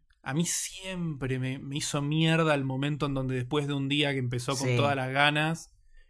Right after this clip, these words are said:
Speaker 1: y evidentemente no convenció a nadie con esa casa, eh, cierra las cortinas, se pone a llorar y después empieza a golpear.
Speaker 2: Sí.
Speaker 1: Es una cosa que, para mí esta fue una película muy formativa.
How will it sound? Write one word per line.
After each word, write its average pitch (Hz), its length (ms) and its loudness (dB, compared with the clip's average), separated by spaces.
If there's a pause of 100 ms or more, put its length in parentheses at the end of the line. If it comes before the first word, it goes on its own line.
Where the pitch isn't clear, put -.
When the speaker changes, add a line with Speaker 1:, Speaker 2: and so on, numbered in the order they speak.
Speaker 1:
y 123 80 -4
evidentemente 131 540 0
no 127 100 -2
convenció 123 340 0
a - 20 0
nadie 135 260 2
con 120 120 -2
esa 123 200 -2
casa, 139 540 -2 (420)
eh, 117 720 -2
cierra 139 400 -2
las 127 100 0
cortinas, 147 680 -2
se - 200 -8
pone 190 200 0
a 185 40 0
llorar 151 260 -2
y 196 40 -2
después 143 220 -4
empieza 156 240 -4
a 143 40 0
golpear. 135 760 0
Speaker 2:
Sí. - 140 -8 (260)
Speaker 1:
Es - 100 -6
una 330 140 6
cosa 226 200 4
que, 165 360 2 (840)
para 208 160 6
mí 302 60 2
esta 285 140 0
fue 196 260 -2
una 190 80 2
película 180 260 4
muy 170 160 6
formativa. 139 680 0